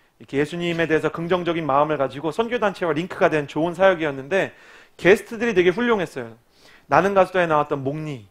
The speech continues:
뭐 나는 가수다에 또 나왔던 소향 씨, 그리고 김창옥 씨, 막 이런 슈퍼스타들이 나오는 거예요. 근데 뭐 그런 것들 나오는 그 모든 사역을 제가 준비하면서 느낀 게 뭐냐면 당일날 갔더니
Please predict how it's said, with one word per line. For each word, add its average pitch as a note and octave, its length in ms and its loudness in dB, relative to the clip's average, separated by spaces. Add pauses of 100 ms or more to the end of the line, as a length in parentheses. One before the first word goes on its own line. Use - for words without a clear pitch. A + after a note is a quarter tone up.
(520)
뭐 A#2 240 -10
나는 D#3 240 0
가수다에 F3+ 280 4
또 F3 100 -4
나왔던 C3+ 320 -4
소향 F#3 360 -2
씨, A#2 300 -16 (400)
그리고 B2+ 240 -6
김창옥 E3 500 -2
씨, - 140 -16
막 B2 100 -8
이런 D#3+ 140 -4
슈퍼스타들이 G3 680 0
나오는 C3+ 360 -4
거예요. C#3+ 400 -2 (1080)
근데 A3 140 4
뭐 G#3+ 120 8
그런 A3+ 260 4
것들 A#3+ 280 2
나오는 G3+ 720 2 (500)
그 - 100 -16
모든 A#3+ 520 2
사역을 A#3+ 420 4
제가 F3+ 180 0
준비하면서 F3+ 480 -2
느낀 G3 220 -8
게 G3+ 100 2
뭐냐면 D#3+ 460 -4
당일날 A3+ 480 2
갔더니 F3 600 -4